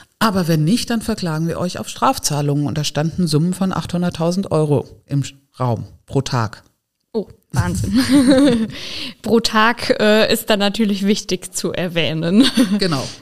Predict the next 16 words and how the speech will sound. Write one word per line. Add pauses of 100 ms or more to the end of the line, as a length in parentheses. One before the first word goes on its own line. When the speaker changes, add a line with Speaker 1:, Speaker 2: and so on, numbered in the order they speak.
(140)
Speaker 2:
Ähm,
wie
setzt
sich
die
Kommission
denn
zusammen
oder
wie
kommt
man
in
die
Kommission? (1200)
Speaker 1:
Ja,